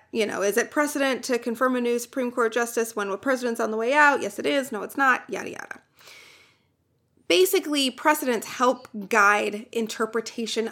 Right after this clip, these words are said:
of the rules. And using the nuclear option takes advantage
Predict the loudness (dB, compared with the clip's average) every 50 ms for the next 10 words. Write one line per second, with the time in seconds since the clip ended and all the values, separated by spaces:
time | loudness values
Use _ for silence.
0 | -4 -4 -2 -2 -2 -4 -8 -8 -8 -6 -6 -6 -6 -8 -10 -14 -14 -14 -16 -16
1 | _ _ _ _ _ -20 -20 _ _ -4 -2 0 4 4 4 4 6 4 4 4
2 | 4 4 2 2 0 0 2 2 4 4 4 4 2 2 0 -2 -2 -2 -4 -6
3 | -4 -4 -4 -4 -4 -6 -2 0 0 0 0 0 -2 -4 -6